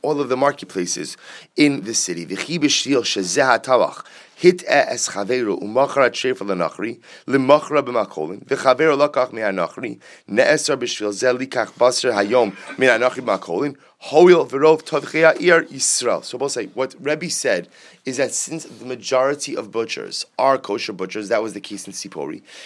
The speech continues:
and therefore the majority of the meat that is sold is in fact kosher meat,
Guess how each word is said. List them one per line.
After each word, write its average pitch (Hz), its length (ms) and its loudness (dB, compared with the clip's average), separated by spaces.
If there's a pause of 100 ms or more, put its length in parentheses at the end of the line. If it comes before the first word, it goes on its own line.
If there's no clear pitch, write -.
(100)
and 120 160 -2
therefore 135 240 -2
the 117 80 -10
majority 143 520 -2
of 120 100 -6
the 123 60 -8
meat 135 200 -8
that 101 100 -2
is 113 120 -6
sold 117 320 0
is 113 160 -6
in 107 100 -4
fact - 540 0
kosher 127 480 -6
meat, 90 320 -12